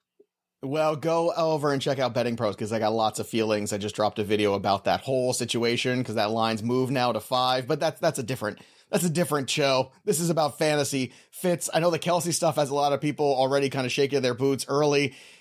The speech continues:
It would not surprise me, you know, if he did kinda get out there on the field, but I guess the big question is when it comes to Travis Kelce,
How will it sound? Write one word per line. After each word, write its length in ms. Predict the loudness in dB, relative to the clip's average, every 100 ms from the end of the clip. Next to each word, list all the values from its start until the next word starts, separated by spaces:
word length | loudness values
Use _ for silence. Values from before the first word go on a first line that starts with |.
| _
It 120 | -2 0
would 120 | 2
not 220 | 0 0
surprise 500 | -2 0 0 0 0
me, 220 | 0 0
you 140 | 0 0
know, 180 | 0 0
if 140 | -2
he 120 | -2
did 300 | -2 0 0
kinda 240 | 0 0 0
get 160 | 0
out 160 | 0 0
there 140 | 0
on 80 | 0
the 80 | -2
field, 360 | -2 0 0
but 160 | 0 -2
I 100 | 0
guess 240 | 0 -2
the 80 | 0
big 180 | -2 -2
question 420 | 0 0 0 0
is 180 | 0 0
when 80 | -2
it 80 | -2
comes 180 | -4
to 60 | -2
Travis 300 | 0 0 0
Kelce, 480 | 0 0 0 -2